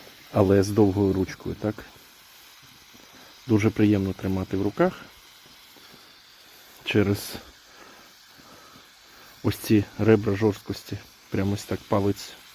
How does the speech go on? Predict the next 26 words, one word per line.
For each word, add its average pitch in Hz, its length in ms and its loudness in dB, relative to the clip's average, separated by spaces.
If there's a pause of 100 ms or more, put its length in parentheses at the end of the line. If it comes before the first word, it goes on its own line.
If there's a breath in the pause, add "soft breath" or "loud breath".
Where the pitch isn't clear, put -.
чудово 98 400 -2
ось 101 140 -10
так - 200 -10
сюди 92 240 -8
встає. 117 480 0 (640 loud breath)
Дуже 107 280 -2
зручно. 98 440 -4 (440)
Як 131 300 4
ніж, 190 280 4
не 107 100 4
знаю. 170 380 2 (2750 loud breath)
Як 117 280 6
ніж, 180 220 6
це - 200 -2
так - 260 0
собі 101 260 -2
ідея, 101 480 4 (320)
я 92 140 -4
вам 95 180 -2
скажу. 92 360 -6 (880 loud breath)
Ніж 123 280 6
не 117 100 2
дуже. 98 360 -2 (1300 loud breath)
А 131 120 8
як 127 180 8
спатула, 104 520 0